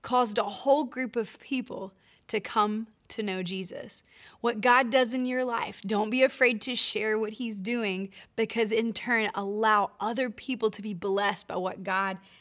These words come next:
has done in your life. Your story matters. So if there's anything that we can apply from our scripture passage today, and I wanna challenge you in, the first one is, who or what is in front of you today?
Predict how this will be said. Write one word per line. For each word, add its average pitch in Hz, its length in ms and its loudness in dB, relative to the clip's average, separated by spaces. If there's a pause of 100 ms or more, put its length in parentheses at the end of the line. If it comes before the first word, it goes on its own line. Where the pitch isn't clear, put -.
has 196 240 -6
done 190 460 -2 (100)
in 196 180 -6
your 180 140 -4
life. - 380 -6
Your 214 240 -2
story 196 800 -2 (340)
matters. - 580 -6 (340)
So - 140 2
if 226 60 2
there's 247 280 6
anything 277 840 2 (140)
that 208 280 2
we 220 120 0
can 214 140 -8
apply 202 680 -2 (200)
from 196 180 -2
our 185 120 0
scripture - 480 -6
passage 185 520 -6
today, 175 480 -4
and 185 100 -4
I 180 60 0
wanna 185 200 -2
challenge 185 440 -4
you 170 80 -8
in, 165 200 -8 (240)
the 208 100 -8
first 240 380 -2
one 240 140 -2
is, 175 500 -6 (640)
who 311 420 4
or 240 140 2
what 208 280 4
is 190 180 -2
in 190 120 -2
front 180 280 -4
of 180 120 -6
you 175 100 -4
today? - 520 -12